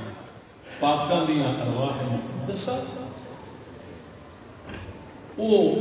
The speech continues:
الوہیت دے، الوہیت دے حدود و قیود ٹپ کے تے نہیں جا سکدیاں۔ مخلوق دے خالق دے فرق وچ تے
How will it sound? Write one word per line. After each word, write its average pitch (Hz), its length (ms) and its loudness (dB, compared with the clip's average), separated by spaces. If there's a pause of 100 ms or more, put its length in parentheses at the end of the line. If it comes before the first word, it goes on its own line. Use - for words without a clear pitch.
(580)
الوہیت 269 760 12
دے، 220 160 12 (600)
الوہیت 277 920 12
دے - 340 4 (1200)
حدود 254 500 8
و 254 120 12 (120)
قیود 220 500 4 (680)
ٹپ 277 320 12 (160)
کے - 140 4 (800)
تے 156 140 -6
نہیں 185 220 -2
جا 185 240 4
سکدیاں۔ 139 720 0 (480)
مخلوق 175 640 4
دے 185 40 8 (140)
خالق 160 420 8
دے 160 40 6 (160)
فرق 156 300 4
وچ 156 280 -2
تے 147 60 2